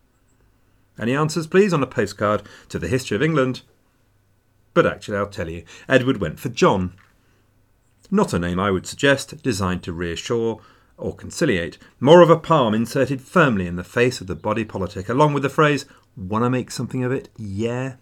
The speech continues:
Anywho, that's our Edward. For an active and aggressive bloke, the ending of the Barons' War must have carried with it something of a threat.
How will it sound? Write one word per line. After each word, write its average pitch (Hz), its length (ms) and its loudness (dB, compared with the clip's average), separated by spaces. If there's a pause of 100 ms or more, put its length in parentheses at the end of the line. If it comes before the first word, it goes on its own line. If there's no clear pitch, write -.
(1900)
Anywho, 90 380 -2
that's - 240 -8
our 107 120 -2
Edward. 156 340 2 (340)
For 131 120 0
an 127 80 2
active 175 400 -2
and 101 80 2
aggressive 92 460 -2
bloke, 87 320 -4
the - 180 -14
ending 120 320 -4
of 110 80 -6
the 101 80 -6
Barons' 135 480 -4
War 87 220 -6
must 101 200 -6
have - 120 -12
carried 90 260 -4
with 90 160 -4
it 95 220 -4
something 90 400 -12
of 95 80 -16
a - 40 -10
threat. - 460 -12